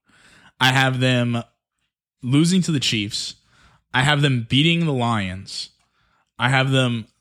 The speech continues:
<laughs> I, I have them losing to the, to the Broncos. I have them beating the Colts. I have them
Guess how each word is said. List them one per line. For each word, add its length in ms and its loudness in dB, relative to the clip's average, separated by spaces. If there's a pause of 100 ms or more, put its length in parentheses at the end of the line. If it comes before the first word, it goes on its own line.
(520)
<laughs> 680 -18
I, 160 0 (360)
I 100 2
have 300 2
them 360 2
losing 400 2
to 120 2
the, 100 2 (180)
to 100 -6
the 60 -2
Broncos. 640 -4
I 120 -2
have 80 0
them 160 2
beating 320 0
the 100 -2
Colts. 540 -8 (1500)
I 100 2
have 240 2
them 380 2